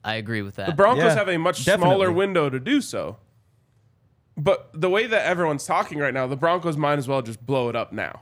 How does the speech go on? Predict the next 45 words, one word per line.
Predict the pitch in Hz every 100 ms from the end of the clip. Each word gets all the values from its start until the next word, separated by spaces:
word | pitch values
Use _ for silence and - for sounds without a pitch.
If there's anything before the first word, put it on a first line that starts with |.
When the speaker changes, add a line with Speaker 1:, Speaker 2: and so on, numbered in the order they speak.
| _ -
Speaker 1:
Right, | 117 120 - 127 _ -
right, | 117 95 85 -
right. | 110 95 - _ _ -
Speaker 3:
Well, | 185 185 151 139
see, | 151 220
the | 180 180
thing | 202 196
is, | 175 139
you've | 151
got | 160 143 -
three | 156
or | 151
four | 151 147
years | 131 131 110
with | 110
Russell | 123 117 110
Wilson. | 101 90 95 - _ _ _ _ _ _ _ _ _ _
Speaker 2:
Yes. | 147 127 - - _ _ -
Speaker 3:
And | 156
so | 143 156 143 131
that's | 139 151 -
the | 139
pace | - 147 143
that | - 139
you | 143
have | 131
to | 127
be | 117 117
on, | 95 104 - _ _ _ _ -
Speaker 2:
So | 131 123
at | 120
Speaker 3:
is | 110
Speaker 2:
some | 185 196
Speaker 3:
you | 151
Speaker 2:
point | 156 170
Speaker 3:
have | -
three | 151 165
or | 165
four | - 156 151
years | 139 135 113
to | -
get | 120 123
to | 120
the | 117
top. | 120 104 -